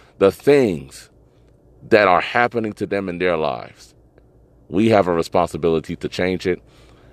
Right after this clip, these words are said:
And I am embracing that with my man Joe Veal and the Revolutionaries. Um, we'll give the website in the description. I'll speak it here, revcom dot U S. Um, please look into it, but we will be marching.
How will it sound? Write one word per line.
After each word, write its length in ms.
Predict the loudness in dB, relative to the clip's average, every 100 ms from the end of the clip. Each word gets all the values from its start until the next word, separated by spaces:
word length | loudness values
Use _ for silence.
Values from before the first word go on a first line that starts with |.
| -10
And 120 | -2
I 120 | 0 0
am 180 | -2
embracing 480 | -2 0 -2 -2 -4
that 220 | -2 -2 -6 _ _ -2
with 340 | 0 0 -4 -20 _ _ _ _ _
my 160 | -2 0
man 320 | 2 0 0
Joe 240 | 2 4 4
Veal 340 | 2 2 2
and 200 | 0 -4
the 60 | -2
Revolutionaries. 1160 | 0 0 0 -2 -2 -4 -2 0 0 -2 -8 -20 -20 -20 -20 -12
Um, 380 | -4 -2 -2 -6 -10
we'll 280 | -2 0 2
give 240 | 2 2
the 100 | 0
website 500 | 2 2 2 0 0 0
in 140 | -4
the 80 | -4
description. 720 | -8 -8 -2 -2 -2 -6 -8 -14 _ _ _ -2
I'll 200 | -2 -2
speak 280 | -4 -4 -2
it 100 | 0
here, 200 | 2 2
revcom 640 | 2 2 0 -6 -4 -2
dot 260 | -2 -2 -4
U 240 | -4 -2
S. 380 | 0 -2 -6 -20 _ -20 _ _
Um, 260 | -8 -6 -6
please 420 | -6 -2 0 0
look 220 | 0 0 0
into 360 | -4 -2 0
it, 140 | 2 0
but 220 | -4 -2
we 120 | 0
will 160 | 2 2
be 140 | 0
marching. 540 | 2 4 4 2 -6